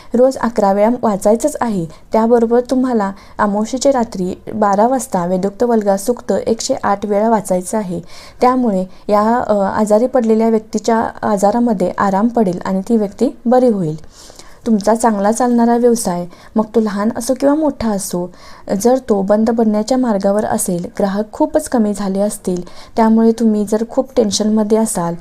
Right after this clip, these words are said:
तर वेदोक्त वल्गा सूक्त रोज एकदा तुम्ही तुमच्या व्यवसायाच्या ठिकाणी म्हणा आणि पिवळ्या मोहरी हातात घेऊन वेदोक्त वल्गा सूक्त अकरा वेळा म्हणा. त्यानंतर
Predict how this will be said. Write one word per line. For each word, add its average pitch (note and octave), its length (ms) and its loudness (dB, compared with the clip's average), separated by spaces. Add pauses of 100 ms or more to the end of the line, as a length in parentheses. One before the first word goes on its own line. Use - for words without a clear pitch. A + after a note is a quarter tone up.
(300)
तर B3+ 100 6
वेदोक्त A3+ 420 0
वल्गा A#3+ 300 4
सूक्त C4 400 -6 (400)
रोज B3 320 4
एकदा G3+ 300 2
तुम्ही A3+ 300 2
तुमच्या G#3 280 -2
व्यवसायाच्या F#3+ 500 0
ठिकाणी A3+ 400 0
म्हणा A3+ 300 0 (420)
आणि A3 320 2 (100)
पिवळ्या G#3 280 4
मोहरी A#3+ 320 2
हातात G#3 340 -2
घेऊन G#3+ 420 0 (400)
वेदोक्त A3+ 360 2
वल्गा A#3+ 280 2
सूक्त B3 360 -4 (140)
अकरा G3 340 2
वेळा A3 220 2
म्हणा. G#3 340 2 (340)
त्यानंतर A#3 500 2